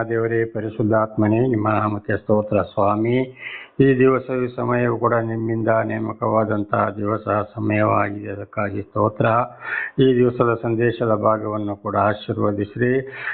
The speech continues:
ನಿಮ್ಮ ಪವಿತ್ರ ಆತ್ಮರ ಮೂಲಕ ನಡೆಸಲು ಸಹಾಯ ಮಾಡುವುದಕ್ಕಾಗಿ ನಿಮಗೆ ಸ್ತೋತ್ರ.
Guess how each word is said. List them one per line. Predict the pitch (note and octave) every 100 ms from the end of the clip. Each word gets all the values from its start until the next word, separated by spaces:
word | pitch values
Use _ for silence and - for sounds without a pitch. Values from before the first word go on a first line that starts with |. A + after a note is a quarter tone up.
| -
ನಿಮ್ಮ | A#2+ A2+ A2+
ಪವಿತ್ರ | A#2 A2+ A#2
ಆತ್ಮರ | A#2 C3+ - C#3
ಮೂಲಕ | A#2 A2 G#2+ G#2 -
ನಡೆಸಲು | G#2 G#2 - G#2
ಸಹಾಯ | - G#2 A2 G#2+
ಮಾಡುವುದಕ್ಕಾಗಿ | G2+ G#2+ G#2+ A2 A2+ - A2+ A2+ C3 C#3
ನಿಮಗೆ | G#2 F#2+ G2+
ಸ್ತೋತ್ರ. | G2 G#2+ G#2 -